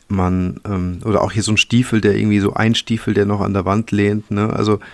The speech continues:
ach, wie soll ich sagen, das ist so aus dem, komplett aus dem Leben gerissen. Man sieht einfach hier, dass hier ein Mensch einfach ganz normal gelebt hat und, ähm,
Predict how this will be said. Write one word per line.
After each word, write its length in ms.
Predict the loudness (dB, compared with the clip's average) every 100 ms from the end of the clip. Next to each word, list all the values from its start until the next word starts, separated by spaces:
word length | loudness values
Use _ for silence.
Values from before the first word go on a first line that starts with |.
| -20 -20 _ _ _ _ _ _ _ -10
ach, 320 | -8 -8 -6
wie 60 | 2
soll 120 | 2
ich 60 | 4
sagen, 280 | 2 2
das 140 | 0 -2
ist 120 | 0
so 100 | 0
aus 120 | 0
dem, 220 | 0 -2
komplett 420 | -4 -2 2 2 2
aus 140 | 0
dem 160 | 2 4
Leben 240 | 4 2
gerissen. 320 | 0 -4 -2
Man 140 | -2 0
sieht 200 | 0 0
einfach 380 | -2 -2 -2
hier, 120 | -2 0
dass 160 | 0
hier 160 | 2 2
ein 80 | 2
Mensch 320 | 0 0 -2
einfach 220 | -4 -2
ganz 240 | -2 -2
normal 220 | 0 2 2
gelebt 360 | 2 2 2
hat 160 | 0 0
und, 280 | -2 -4 -2
ähm, 260 | -2 -2